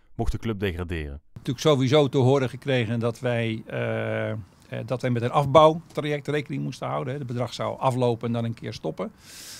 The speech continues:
Speaker 2: Wat ze nu gezegd hebben, dat wij, eh, geen geld meer krijgen als we degraderen, dat is totaal nieuw voor ons. We snappen ook helemaal de logica daar niet van. Alsof die maatschappelijke activiteiten minder waard zijn als het,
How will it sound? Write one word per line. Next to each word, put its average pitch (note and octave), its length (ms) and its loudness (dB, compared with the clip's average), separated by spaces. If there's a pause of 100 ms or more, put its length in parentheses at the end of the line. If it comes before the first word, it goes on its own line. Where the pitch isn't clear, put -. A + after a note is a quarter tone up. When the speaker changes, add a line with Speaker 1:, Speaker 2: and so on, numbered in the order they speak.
(400)
Speaker 2:
Wat C#3+ 160 -2
ze - 80 -2
nu F3+ 140 8
gezegd C3+ 340 4
hebben, A#2 300 4
dat A#2 240 0
wij, A2+ 540 0
eh, A2 60 -2
geen D3+ 260 2
geld C3+ 260 0
meer B2 100 0
krijgen A#2+ 320 0
als C3+ 160 -2
we A#2+ 80 -2
degraderen, A#2+ 720 -2
dat B2 100 -6
is - 80 -10
totaal A#2 520 -2 (120)
nieuw C3+ 260 0
voor C#3+ 140 -4
ons. C#3+ 240 -4
We C3+ 60 -10
snappen B2 300 -6
ook A#2 240 -6 (400)
helemaal C3 600 2 (160)
de C#3+ 80 -6
logica C3 520 -4
daar B2+ 160 -6
niet A#2 160 -4
van. C3 240 -8 (400)
Alsof B2 280 -2
die B2 140 -2
maatschappelijke A#2+ 520 -4
activiteiten A#2+ 680 -2
minder A#2 280 0
waard B2+ 260 2
zijn A2+ 400 -2
als A#2 220 -6
het, - 240 -14